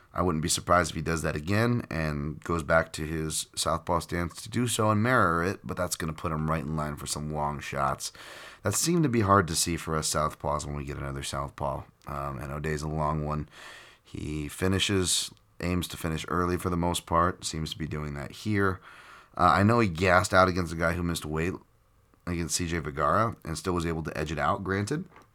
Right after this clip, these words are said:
And it does count for something. And maybe counts for a little more. Again, always take what the fighters say in interviews with a grain of salt. But yes, he did say in an interview that he had a terrible weight cut, which makes sense. So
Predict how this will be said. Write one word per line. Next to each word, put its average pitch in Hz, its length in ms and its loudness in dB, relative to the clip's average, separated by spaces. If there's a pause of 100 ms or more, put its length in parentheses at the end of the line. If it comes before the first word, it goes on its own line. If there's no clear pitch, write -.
(580)
And 95 120 0
it 85 60 -2
does 92 200 2
count - 300 -4
for 90 100 -4
something. 90 460 -4 (340)
And 113 100 -2
maybe 196 160 -2
counts 113 320 2
for 101 140 2
a 95 60 6
little 90 200 4
more. 87 240 2
Again, 78 380 -2
always 76 240 -6
take - 220 -8
what 69 80 -12
the - 80 -18
fighters 78 280 -4
say 90 100 -4
in 80 60 -8
interviews 76 380 -8
with 76 220 -6
a 107 40 -2
grain 98 220 0
of 127 80 0
salt. 90 320 4
But - 140 -2
yes, 78 180 -2
he 82 80 -8
did 78 160 -6
say 78 140 -2
in 76 60 -2
an 73 80 -4
interview 78 200 -2
that 71 120 -6 (280)
he 127 140 -2
had 143 80 2
a 117 40 0
terrible 110 600 4
weight 101 180 2
cut, - 120 -4
which 78 140 -6
makes 82 240 -2
sense. - 520 -2 (480)
So 87 760 6